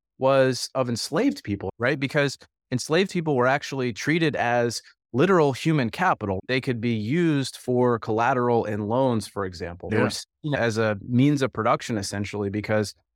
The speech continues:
Speaker 1: they weren't getting any, you know, wages for their labor. So Becker was basically like, "Hey, this is difficult <laughs> because that's the association people have. We kinda have to rehabilitate it." But the term human capital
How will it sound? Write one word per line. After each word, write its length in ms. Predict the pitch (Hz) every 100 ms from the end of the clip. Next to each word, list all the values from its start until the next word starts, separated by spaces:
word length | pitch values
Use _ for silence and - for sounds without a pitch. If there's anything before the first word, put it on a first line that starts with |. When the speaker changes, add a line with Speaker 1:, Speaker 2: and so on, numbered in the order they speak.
| -
Speaker 1:
they 60 |
weren't 280 | 101 117 110
getting 260 | 120 110 110
any, 320 | 113 107 104
you 120 | 110 101
know, 100 | 95
wages 400 | 113 127 113 -
for 140 | 104
their 160 | 98 95
labor. 400 | 147 147 78 - _ _ _ _ _
So 380 | - 170 151 135
Becker 360 | 131 165 196 160
was 160 | 139
basically 340 | 139 143 147 143
like, 380 | 131 120 110 _ - -
"Hey, 200 | 123 143
this 200 | 151 -
is 100 | 139
difficult 580 | 151 196 135 104 104 -
<laughs> 60 | 147
because 540 | 135 151 139 127 - _ _ _
that's 200 | 135 -
the 100 | 151
association 600 | 131 139 - 135 170 151
people 260 | 127 110 110
have. 220 | 107 95
We 100 | 110
kinda 240 | - 139
have 180 | 127 117
to 100 | 110
rehabilitate 720 | 110 104 101 208 180 120 104
it." 240 | 104 - - _ _ _
But 120 | 139
the 80 | 143
term 320 | - 220 262
human 260 | 208 185 151
capital 640 | - - - 127 117 107